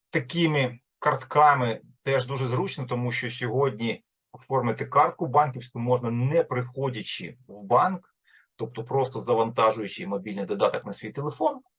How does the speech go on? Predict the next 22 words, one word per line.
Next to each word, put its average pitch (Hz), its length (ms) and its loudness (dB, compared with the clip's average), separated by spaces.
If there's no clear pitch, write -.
і 135 380 0
вам 131 320 4
банк 127 280 6
зробить 117 260 -6
віртуальну 139 440 2
картку, 196 520 0
І - 60 -12
ви 262 120 -10
зможете 151 380 -4
розраховуватись, 127 760 -6
якщо - 280 -10
у 98 40 -6
вашому 101 280 -6
телефоні 101 560 -10
є 98 240 -8
Н 92 100 -6
Ф 90 100 -10
С, 143 260 -10
тобто - 220 -16
ви 98 120 -16
зможете 104 340 -10
розраховуватись - 640 -10